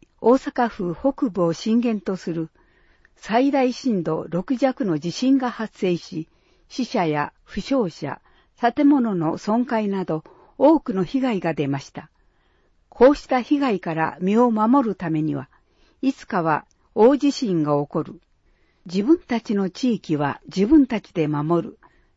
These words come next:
という気持ちで、一人一人が防災意識を高めておくことが大切です。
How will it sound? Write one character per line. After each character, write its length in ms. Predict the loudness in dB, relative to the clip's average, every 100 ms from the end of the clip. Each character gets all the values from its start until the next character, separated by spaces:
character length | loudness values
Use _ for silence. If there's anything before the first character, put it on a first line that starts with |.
| 0
と 140 | 2
い 80 | 4
う 80 | 0
気 160 | -2 -2
持 160 | -2
ち 140 | -4 -6
で、 180 | -6 -8 _ _ _
一 260 | -2 2
人 180 | 4 2
一 240 | 0 -4 -4
人 160 | -4
が 240 | -4 -6 -4
防 180 | 2 2
災 340 | 2 -2 -2
意 60 | -4
識 300 | -6 -8 -4
を 100 | -4
高 300 | -4 0 2
め 120 | 2
て 140 | 0 -2
お 80 |
く 160 | -2 -6
こ 140 | -6
と 120 | -4 -2
が 180 | -2
大 240 | -2 -4 -4
切 300 | -4 -10 -12
で 120 | -16
す。 200 | -16 _